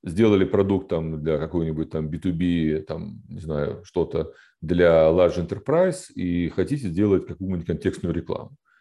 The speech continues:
Это просто грубая ошибка, это не работает, там лид-генерация не сработает туда, ну, в общем, нужно делать по-другому совсем. Там outbound, там, э, метод продаж, там персональный поиск клиентов и так далее. То есть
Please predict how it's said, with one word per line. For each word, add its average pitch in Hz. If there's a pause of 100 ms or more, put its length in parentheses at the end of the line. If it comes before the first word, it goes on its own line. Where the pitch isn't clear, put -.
(220)
Это -
просто 170
грубая 98
ошибка, 208
это 92
не 95
работает, 151
там 82
лид-генерация 87
не 82
сработает 135
туда, 95
ну, 107
в -
общем, 95
нужно 98
делать 92
по-другому 80
совсем. -
Там 87 (400)
outbound, 90
там, -
э, -
метод 85
продаж, 95
там 85
персональный 82
поиск 165
клиентов 87
и -
так 87
далее. 71 (520)
То 123
есть 120